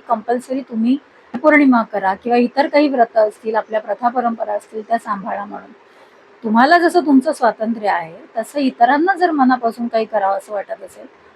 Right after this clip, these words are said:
तर त्यांना करू द्यावं. हे इतकं साधं आहे, पण गोष्टी क्लिष्ट कशा करायच्या, तर या सगळ्या स्वतःला पुरोगामी मंडळींकडनं शिकायचं.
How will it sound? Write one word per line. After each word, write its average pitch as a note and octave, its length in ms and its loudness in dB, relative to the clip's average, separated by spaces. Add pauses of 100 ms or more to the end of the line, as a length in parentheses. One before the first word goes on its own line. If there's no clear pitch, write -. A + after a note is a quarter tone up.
(140)
तर B3+ 60 2
त्यांना D4 300 0
करू F4+ 240 0
द्यावं. B3 300 0 (1200)
हे E4 120 4
इतकं E4 500 2 (380)
साधं G3+ 320 2
आहे, A#3+ 360 2 (420)
पण D4 180 4
गोष्टी B3 360 0
क्लिष्ट E4 400 -2
कशा E4+ 260 -4
करायच्या, G#3+ 540 0 (460)
तर B3 60 2
या C4 240 4
सगळ्या A#3 480 2
स्वतःला A3 460 -4
पुरोगामी B3 540 0
मंडळींकडनं G#3+ 760 -6
शिकायचं. - 580 -14